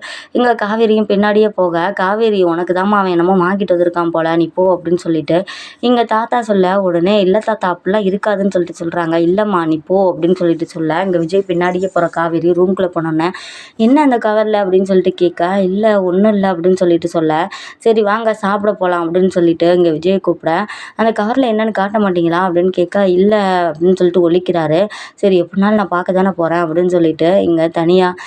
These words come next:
ஆ, ஒளிச்சு வச்சிடுறாரு இங்க விஜய், ஆ, டேபிள் கீழே வைக்கிறத. இங்க காவேரியுமே கவனிச்சுட்டு, சரி, இவரை சாப்பிட கூப்பிடுற மாதிரி கூப்பிட்டுட்டு, "அதுக்கப்புறம் நம்ம போய் ஓப்பன் பண்ணி பார்க்கலாம்" அப்படின்னு சொல்லிட்டு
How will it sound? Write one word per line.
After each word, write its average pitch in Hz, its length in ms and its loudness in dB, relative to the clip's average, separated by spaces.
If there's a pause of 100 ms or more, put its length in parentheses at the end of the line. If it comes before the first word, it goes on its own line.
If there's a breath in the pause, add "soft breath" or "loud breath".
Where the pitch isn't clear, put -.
(280 loud breath)
ஆ, 208 200 2
ஒளிச்சு 208 280 0
வச்சிடுறாரு 185 500 0
இங்க 165 240 2
விஜய், 165 400 2
ஆ, 180 120 2
டேபிள் 185 340 0
கீழே 180 260 0
வைக்கிறத. 170 420 0
இங்க 190 240 0
காவேரியுமே 185 460 0
கவனிச்சுட்டு, 170 560 0
சரி, 180 260 -2
இவரை 160 220 0
சாப்பிட 180 360 -2
கூப்பிடுற 175 300 -2
மாதிரி 170 220 -2
கூப்பிட்டுட்டு, 175 460 -2
"அதுக்கப்புறம் 180 460 -2
நம்ம 175 180 4
போய் 175 160 0
ஓப்பன் 175 280 0
பண்ணி 175 160 4
பார்க்கலாம்" 165 420 -2
அப்படின்னு 165 200 0
சொல்லிட்டு 160 400 0